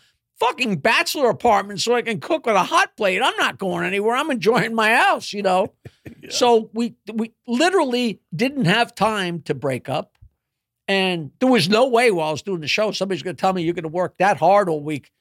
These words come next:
Speaker 1: and I'm not gonna get drunk on Friday, or I'm not gonna get drunk after my gigs." You know, if somebody in nineteen, if, if somebody in <laughs> two thousand one said, "You're not gonna have a drink for twenty-two days," I would have laughed at them like, "What are you, out of your
Speaker 2: Yeah,
Speaker 1: mind?"
Speaker 2: yeah.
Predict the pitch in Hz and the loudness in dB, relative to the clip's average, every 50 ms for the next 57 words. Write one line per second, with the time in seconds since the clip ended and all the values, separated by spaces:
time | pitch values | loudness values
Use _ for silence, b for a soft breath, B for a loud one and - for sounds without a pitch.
0 | _ _ _ _ - 170 180 185 185 190 196 190 175 - - 160 147 131 135 135 | _ _ _ _ -6 -4 -2 0 0 0 0 0 0 0 -2 -4 -4 -4 -6 -8
1 | - - 190 214 233 226 - 151 147 131 127 - 135 135 143 143 135 135 139 147 | -2 0 2 2 2 0 -2 -6 -8 -8 -8 -8 -8 -6 -6 -6 -8 -6 -4 -4
2 | 160 170 175 180 180 170 - 175 160 151 131 151 147 - - 170 180 175 143 - | -2 -2 -2 -2 -2 -2 -4 -6 -8 -6 -6 -8 -8 -4 0 0 0 0 0 -4
3 | 165 151 131 - - 151 147 143 139 135 117 151 202 196 185 160 127 - - - | -6 -6 -6 -6 -8 -8 -6 -6 -8 -6 -4 -2 -2 0 -2 -2 -4 -8 -16 -18
4 | _ _ _ _ _ _ _ _ _ - 185 190 190 170 - - 151 - - - | _ _ _ _ _ _ _ _ _ -6 -4 -4 -4 -2 -2 -4 -4 -4 -2 0
5 | - 285 311 330 262 233 208 190 170 185 214 247 240 - 208 202 190 170 143 _ | 2 2 4 2 2 0 0 0 0 -2 -4 -4 -4 -4 -4 -4 -4 -6 -8 _
6 | _ - 170 131 - _ _ _ - - - - 339 381 320 233 196 147 - - | _ -2 -2 -2 -2 _ _ _ -8 -2 0 0 2 2 2 0 0 -2 -2 -2
7 | 240 - - 202 202 185 165 - - 208 190 147 165 180 - 208 226 226 214 - | -4 -2 0 0 0 0 0 -2 -2 -2 -2 -2 -2 -4 -2 -2 -2 -2 -4 -4
8 | - - 175 165 160 139 - _ _ _ _ _ _ _ _ _ _ _ _ _ | -4 -2 -2 -2 -2 -4 -8 _ _ _ _ _ _ _ _ _ _ _ _ _
9 | _ _ _ _ _ _ - 196 220 240 240 233 240 214 208 196 208 180 175 131 | _ _ _ _ _ _ -2 0 2 2 2 2 2 2 2 2 2 0 -2 -4
10 | - 233 247 247 240 240 - 180 - - - - 220 220 226 233 220 - - 208 | 0 0 0 0 0 -2 -6 -10 -10 -10 -6 -4 -2 -2 -2 -2 -4 -4 -4 -4
11 | 208 196 156 135 127 226 262 294 277 202 160 147 131 - - - - - _ _ | -4 -4 -2 0 0 2 2 2 2 0 -2 -2 -4 -10 -14 -16 -18 -20 _ _
12 | _ _ _ _ _ _ - 311 302 269 226 208 190 185 190 170 165 - - 160 | _ _ _ _ _ _ 0 2 2 2 0 0 0 0 0 0 -2 -4 -6 -8
13 | 139 - - 156 - 147 151 139 - - 339 320 180 156 151 151 143 156 151 147 | -8 -6 -6 -6 -6 -6 -8 -6 -4 -2 -2 -2 -2 -2 -2 -2 -2 -4 -4 -6
14 | 147 156 156 165 180 208 226 247 269 - - | -4 -4 -4 -2 0 0 0 0 0 -2 -2